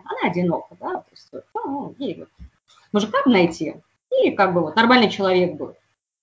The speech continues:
То же самое, да, то есть это вот тот момент, когда, ну, как бы категорически ос-, отстаивается такие вещи: «Не надо за-, додумывать за меня».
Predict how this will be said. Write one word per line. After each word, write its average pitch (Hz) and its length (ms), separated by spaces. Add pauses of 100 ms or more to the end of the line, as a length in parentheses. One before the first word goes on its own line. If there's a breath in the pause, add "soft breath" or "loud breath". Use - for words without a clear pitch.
(320)
То 285 280
же 180 160
самое, 160 680
да, 208 140
то 208 120
есть - 280
это 202 520
вот 190 140
тот 240 160
момент, 294 380
когда, 214 580 (140)
ну, 208 140
как 190 180
бы 180 80
категорически 196 640
ос-, 175 180
отстаивается 196 720
такие 180 200
вещи: 180 120
«Не 202 120
надо 208 420 (280)
за-, 170 120
додумывать 175 640
за 160 80
меня». 147 220